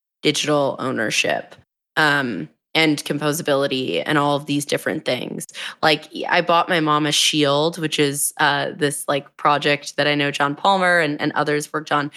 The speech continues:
And she, I think, fully started to understand the power of it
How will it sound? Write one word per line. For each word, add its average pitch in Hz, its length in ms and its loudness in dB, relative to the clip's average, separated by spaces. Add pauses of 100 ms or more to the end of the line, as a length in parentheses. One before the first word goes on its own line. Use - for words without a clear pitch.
(300)
And 170 280 0 (260)
she, 190 800 2
I 165 120 2
think, 165 260 2
fully 165 400 2
started 151 380 0
to 151 80 -2
understand 147 720 0
the 151 120 -4
power 151 400 2
of 180 140 2
it 220 260 2